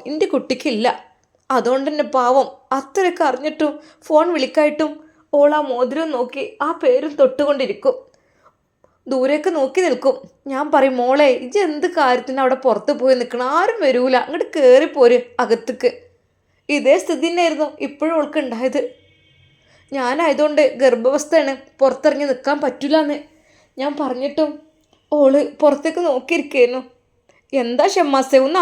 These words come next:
ആലോചിച്ചൂടെ നിങ്ങൾക്കിത്? നിങ്ങളെ കുടുംബത്തിന് എല്ലാവർക്കും ഉള്ളതാണോ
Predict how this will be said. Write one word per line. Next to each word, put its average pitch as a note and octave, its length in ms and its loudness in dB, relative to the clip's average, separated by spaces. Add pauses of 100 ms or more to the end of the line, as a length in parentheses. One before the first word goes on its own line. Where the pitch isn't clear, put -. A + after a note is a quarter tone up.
ആലോചിച്ചൂടെ D#4 440 2
നിങ്ങൾക്കിത്? D4 560 2 (880)
നിങ്ങളെ E4+ 240 2
കുടുംബത്തിന് D#4 600 2
എല്ലാവർക്കും F4 420 2
ഉള്ളതാണോ D4 420 4